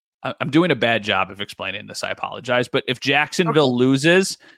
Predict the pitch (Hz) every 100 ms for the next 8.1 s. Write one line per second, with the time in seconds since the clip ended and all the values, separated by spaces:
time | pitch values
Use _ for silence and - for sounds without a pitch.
0 | _ _ _ 143 143 143 143 131 113 147
1 | 147 147 135 - - _ _ - 139 202
2 | 208 233 220 175 - _ _ _ - 180
3 | 226 185 143 160 151 - 135 135 - 120
4 | 110 - 104 90 - - - _ _ _
5 | 135 - 127 113 139 135 147 - 139 147
6 | 143 139 143 135 - 131 120 110 101 _
7 | _ _ 127 110 120 104 104 98 95 -